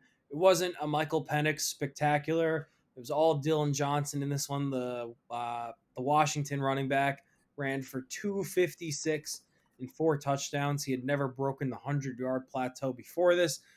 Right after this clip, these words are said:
Washington has remaining games against Utah, Oregon State, and Washington State. And I guess it seems like at this point, the only thing that can keep them out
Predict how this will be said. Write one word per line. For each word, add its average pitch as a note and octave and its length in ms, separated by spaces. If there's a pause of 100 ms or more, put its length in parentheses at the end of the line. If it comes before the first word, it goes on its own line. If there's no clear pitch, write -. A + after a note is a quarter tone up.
(200)
Washington E3 640
has C#3 200
remaining C#3+ 500
games C#3+ 440
against B2 460
Utah, D3+ 680 (420)
Oregon D#3+ 440
State, D3 380
and B2 180
Washington C#3 600
State. D3 400 (420)
And C3 480
I C#3 40
guess D#3 220
it D#3+ 120
seems F3 280
like E3+ 120
at D3 140
this D3+ 140
point, F3+ 400 (500)
the C#3 80
only D3+ 200
thing E3 200
that D3 160
can C3+ 100
keep D3 220
them C3 160
out C3+ 380